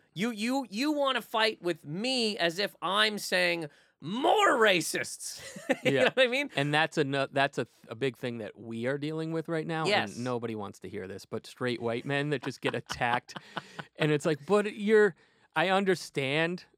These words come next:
Speaker 2: what you're reeling against."
Speaker 1: Yes.
Speaker 2: But within your reeling, you're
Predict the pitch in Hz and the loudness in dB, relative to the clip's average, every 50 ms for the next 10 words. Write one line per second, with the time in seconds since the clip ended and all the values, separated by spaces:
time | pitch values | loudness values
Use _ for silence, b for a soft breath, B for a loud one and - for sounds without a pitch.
0 | _ _ _ _ _ _ - _ _ - 131 139 131 - 123 127 117 117 117 120 | _ _ _ _ _ _ -20 _ _ -4 -2 -2 0 0 0 -2 -2 -2 -2 -2
1 | 120 127 131 139 151 160 180 190 208 208 214 233 226 - - - - _ - 160 | -2 -2 0 0 -2 -2 -2 -2 0 0 0 -2 -4 -8 -12 -16 -16 _ 0 0
2 | 147 110 - - - - - - _ 151 147 - - _ _ _ _ _ _ - | 0 0 -2 -8 -16 -18 -20 -6 _ 0 0 0 0 _ _ _ _ _ _ -6
3 | 143 139 151 147 147 - 147 156 170 170 165 160 143 143 143 139 135 135 131 127 | 0 0 0 0 2 0 0 0 0 0 -2 0 2 4 4 4 4 2 0 -2
4 | - - 117 139 151 156 156 151 135 127 123 120 117 113 113 - _ _ _ 120 | -4 -4 -2 0 2 4 4 4 4 2 2 0 -2 -6 -10 -12 _ _ _ -4
5 | 120 127 123 123 120 120 117 113 95 90 90 | -2 0 2 2 2 2 0 -2 -6 -8 -12